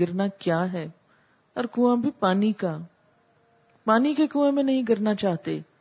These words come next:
تو کیا جہنم کی اتھاہ گہرائیوں میں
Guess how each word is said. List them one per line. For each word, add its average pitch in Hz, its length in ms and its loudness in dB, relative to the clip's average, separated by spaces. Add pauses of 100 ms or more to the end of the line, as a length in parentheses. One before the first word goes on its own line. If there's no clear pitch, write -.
(720)
تو - 140 -20
کیا 196 280 0
جہنم 180 680 0
کی 180 400 -2 (260)
اتھاہ 190 360 -2 (100)
گہرائیوں 170 520 0
میں 190 140 -2